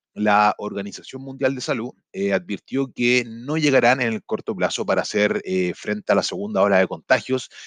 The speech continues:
que afecta a Europa y Estados Unidos. Esta semana, países como el Reino Unido, Italia y España informaron un nuevo récord diario de fallecidos a causa del covid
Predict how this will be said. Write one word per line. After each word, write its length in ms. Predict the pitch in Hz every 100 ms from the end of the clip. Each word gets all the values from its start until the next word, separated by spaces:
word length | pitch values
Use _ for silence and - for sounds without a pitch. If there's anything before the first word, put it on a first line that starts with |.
| - -
que 80 | 120
afecta 380 | - 135 -
a 60 | 127
Europa 500 | - 107 117 113 120 -
y 100 | 101
Estados 380 | - 120 117 113
Unidos. 400 | 160 156 95 - - - - - -
Esta 220 | - 156
semana, 460 | 170 170 160 170
países 340 | 156 123 120 127
como 320 | - 113 120
el 200 | 104 101
Reino 240 | 98 101 98
Unido, 420 | 123 139 127 127
Italia 580 | 104 95 120 113 110 107 95
y 80 |
España 540 | 98 - 127 127 127 135
informaron 640 | 156 - 98 101 104 117 117
un 220 | 98 95
nuevo 260 | 101 123 120
récord 460 | 117 104 110 90
diario 420 | 107 117 120 143 -
de 120 | 95
fallecidos 640 | - 95 92 - 110 107
a 60 | 95
causa 380 | 104 101 - 101
del 260 | 95 98 -
covid 300 | 92 90